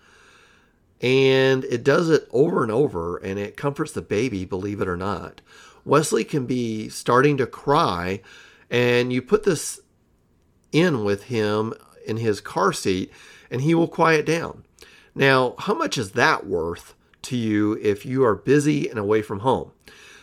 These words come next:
The last thing you need on a busy afternoon is traffic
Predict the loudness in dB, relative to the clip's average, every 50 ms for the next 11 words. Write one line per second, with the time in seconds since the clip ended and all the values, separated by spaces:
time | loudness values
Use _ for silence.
0 | -14 -6 -4 -2 0 0 0 0 0 0 0 2 2 2 2 2 0 0 -2 -2
1 | -2 -2 -2 -4 -6 -6 -6 -6 -6 -6 -6 -2 2 2 2 4 2 0 0 0
2 | -2 -2 -2 0 0 -2 -2 -4 -6 -8 -8 -8 -10 -14 -8 -2 0 0 2 0
3 | 0 -2 -4 -6 -6 -8 -10 _